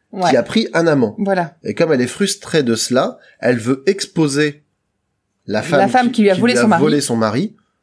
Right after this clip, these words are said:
Speaker 2: avec l'histoire du vol que, pour que ce soit étalé dans la presse et qu'elle soit discréditée et que son ex-mari voit qu'il l'a quittée pour une, une nana qui le trompe.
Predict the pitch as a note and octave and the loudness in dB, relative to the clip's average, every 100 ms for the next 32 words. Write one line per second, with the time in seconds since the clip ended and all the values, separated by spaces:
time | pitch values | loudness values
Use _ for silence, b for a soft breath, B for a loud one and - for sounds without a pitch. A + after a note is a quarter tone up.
0 | _ _ _ _ _ - B2 E3+ F3+ D3 | _ _ _ _ _ -4 0 0 -2 -8
1 | - - C#3+ B2 G#2 F#2+ C#3+ G#3 E3+ A2+ | -4 -2 0 -2 -6 0 2 2 -2 -6
2 | G#2 B2+ - C3 D#3+ - D#3+ D#3 C#3+ C3+ | -8 -6 -2 -2 -2 -2 -2 0 0 0
3 | G#2+ G#2+ - G2+ - - A2+ B2+ A#2 C#3+ | 0 -2 -4 -6 -8 -10 -4 -2 -2 -2
4 | A#2+ B2 - A#2 G2+ D#3+ A3 B B A2 | -2 -4 -4 -4 -4 -4 -4 B B -8
5 | G#2 G#2+ G#2+ C3+ A#2+ A2 D#3 C3+ A2+ C3 | -6 -4 -2 -2 0 0 2 0 0 2
6 | E3+ F3 B2 A2+ A2 A2+ G#2+ E3 E3+ C#3 | 2 0 -2 0 0 -2 -2 -2 0 -2
7 | A#2 G#2+ G2 G2 G2 F#2+ A#2 G#2+ C#3 - | 0 0 -2 -2 -4 -4 -2 0 0 0
8 | D3+ D3 G2+ F2+ | 0 0 -4 -10